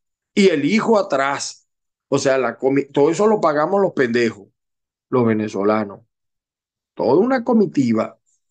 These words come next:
Y seguro que fueron a comer en los mejores restaurantes. Eso está bien, pero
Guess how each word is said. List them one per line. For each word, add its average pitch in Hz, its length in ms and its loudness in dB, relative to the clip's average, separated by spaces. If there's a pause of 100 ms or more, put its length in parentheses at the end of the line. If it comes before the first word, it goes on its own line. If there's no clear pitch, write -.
(360)
Y 180 160 4
seguro 131 440 2
que 202 80 -4
fueron 165 260 0
a 165 100 -4
comer 131 320 0
en 165 100 0
los 139 120 0
mejores 113 440 -2
restaurantes. 127 460 -2
Eso 269 100 0
está 285 180 0
bien, 330 320 2
pero 120 340 -4